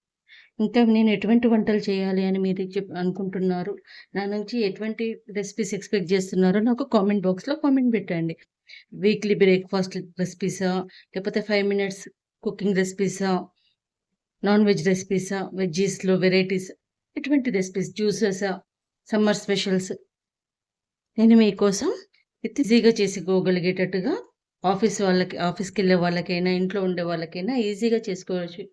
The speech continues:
గలిగేటట్టుగా నేను చూపిస్తాను. నా వంట చేసే పద్ధతి మీకు నచ్చుతుందా,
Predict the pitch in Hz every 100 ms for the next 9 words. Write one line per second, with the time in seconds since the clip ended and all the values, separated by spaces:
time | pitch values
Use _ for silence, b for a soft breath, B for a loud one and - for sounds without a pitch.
0 | _ 175 190 185 185 160 185 415 - B
1 | B B B 240 240 440 - - 247 208
2 | 190 185 160 160 - _ _ _ _ _
3 | _ _ _ _ _ _ b _ _ _
4 | _ _ _ _ _ _ _ _ - 196
5 | 185 185 202 202 214 226 196 - 190 190
6 | 202 196 185 175 190 190 185 185